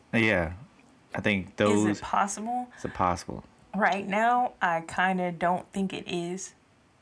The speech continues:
Speaker 2: And that's just simply based on we're kinda too focused on our quote-unquote leaders.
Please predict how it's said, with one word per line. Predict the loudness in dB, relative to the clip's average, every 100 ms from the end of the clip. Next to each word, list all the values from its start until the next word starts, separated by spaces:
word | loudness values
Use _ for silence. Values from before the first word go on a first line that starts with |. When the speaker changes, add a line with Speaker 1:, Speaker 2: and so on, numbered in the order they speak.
| -4
Speaker 2:
And | 0 2
that's | 2 0 -2
just | -4 -4 -2 -6 -8 -10
simply | -4 -4 -2 -4
based | -4 -6 -6 -2
on | 0 2 0 -2 -6 -12 _ _ _ _ _ _ -12 -2
we're | 2 2 0
kinda | -2 0 0
too | -4 -8
focused | -2 0 0 -4 -6 -6 -14 -4
on | 0 2 2 -2 -4 -8 -10 -12 _ _ _ _ _ _ _ _ _ _ _ _ _ _ _ _ -4
our | 2 2 2 -2 -4 -8 -16 -14
quote-unquote | -4 -2 -2 -4 -4 -4 -4
leaders. | -6 -4 -4 -6 -12